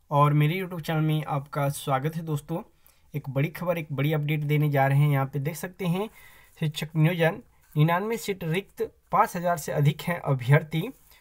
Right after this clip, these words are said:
चौथे चरण की काउंसलिंग के लिए बची हैं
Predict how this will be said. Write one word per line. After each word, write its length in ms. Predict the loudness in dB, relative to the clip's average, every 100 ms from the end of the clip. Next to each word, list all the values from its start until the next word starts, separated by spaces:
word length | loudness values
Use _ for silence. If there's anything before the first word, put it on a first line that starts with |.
| _ -12 2
चौथे 340 | 2 2 -2
चरण 200 | -2 -4
की 120 | -4 -6
काउंसलिंग 480 | -2 -2 -2 -6 -6 -2
के 120 | 0
लिए 220 | 2 0 0
बची 340 | 2 0 0 2
हैं 260 | 2 2